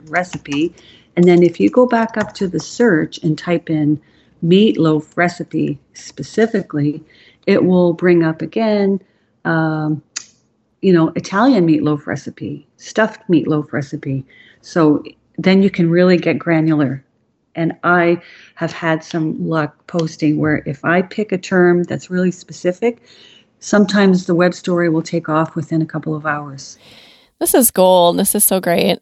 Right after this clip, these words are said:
Speaker 2: I, I don't know about you, but I can get lost in Google Trends. I find it so fascinating. It's like this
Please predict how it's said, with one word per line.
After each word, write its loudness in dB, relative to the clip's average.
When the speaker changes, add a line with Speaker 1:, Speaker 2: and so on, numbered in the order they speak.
Speaker 2:
I, 4
I 2
don't 2
know 6
about 4
you, 4
but 2
I 2
can 0
get 0
lost 0
in 0
Google 2
Trends. 0
I 0
find 0
it -4
so 4
fascinating. 0
It's -2
like -2
this -2